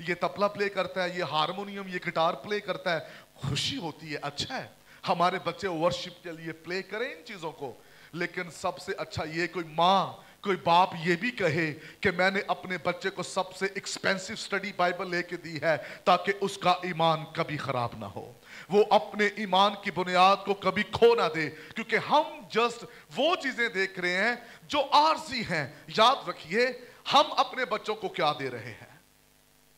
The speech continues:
अगर मूसा की माँ दूध के साथ उसे यहोवा का कलाम ना देती,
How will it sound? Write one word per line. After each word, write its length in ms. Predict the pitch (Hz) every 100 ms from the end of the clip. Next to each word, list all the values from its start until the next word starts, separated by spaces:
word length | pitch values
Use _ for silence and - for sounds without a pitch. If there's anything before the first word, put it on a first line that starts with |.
| _ _ _ - -
अगर 300 | 208 220 226
मूसा 400 | 180 254 277 320
की 240 | 277 277 208
माँ 540 | 240 285 208 - - _ _ -
दूध 360 | - 311 320 311
के 100 | 254
साथ 360 | - 240 269
उसे 320 | 277 254 269
यहोवा 540 | 240 190 226 208 214 269
का 180 | - 269
कलाम 500 | - 277 302 381 381
ना 160 | 349
देती, 480 | 220 214 220 202